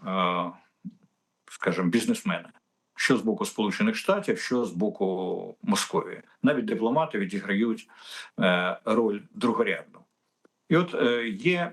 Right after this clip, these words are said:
певні інтереси бізнесменів, які вони висловлюють, але є, е, інтереси, нікуди не ділися інтереси військових і інтереси спецсушників.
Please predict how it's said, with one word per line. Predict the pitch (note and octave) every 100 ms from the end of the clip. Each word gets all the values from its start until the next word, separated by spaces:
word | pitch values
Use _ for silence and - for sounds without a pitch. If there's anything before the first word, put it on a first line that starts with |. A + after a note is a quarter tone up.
| -
певні | C#3 A#2+
інтереси | A2+ G#2 A#2 A2 -
бізнесменів, | G2+ G#2 A#2 G2+ A#2 G#2 F#2+
які | F#2 - F#2+
вони | F#2+ F#2 F2 E2+ E2
висловлюють, | G#2 - F3+ G3 D#3+ C#3 A2 - -
але | A2+ C3 D3+ D3+
є, | A#2 F#2+ B2+ C3 C3+ -
е, | G#2 G#2 G2+
інтереси, | G2+ F#2 A2 A#2 - A2+ G#2+ G#2
нікуди | G2+ G2+ G#2
не | G#2+ G2+
ділися | G#2+ G#2 G2 G#2+
інтереси | F2+ G#2 G#2+ - - G2 F#2 - - _ _ -
військових | G#2+ - - G#2 G2 A3
і | C#3 B2+
інтереси | A#2+ A2+ A2+ -
спецсушників. | A2 - C3 A#2 F2+ - - -